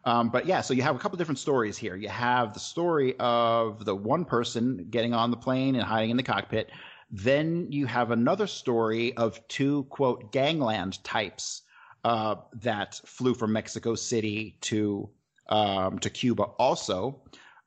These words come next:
But I think there's some little disinformation there. I don't think if it was Sergio Arcacha Smith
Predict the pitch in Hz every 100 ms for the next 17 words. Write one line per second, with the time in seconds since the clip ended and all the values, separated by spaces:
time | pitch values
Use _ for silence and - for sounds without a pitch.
0 | _ 131 120 117 120 117 139 131 135 139
1 | 127 131 113 123 131 113 107 113 113 147
2 | 160 170 123 117 117 131 120 - - 120
3 | - 131 - 127 113 117 - 120 104 -
4 | 123 123 127 -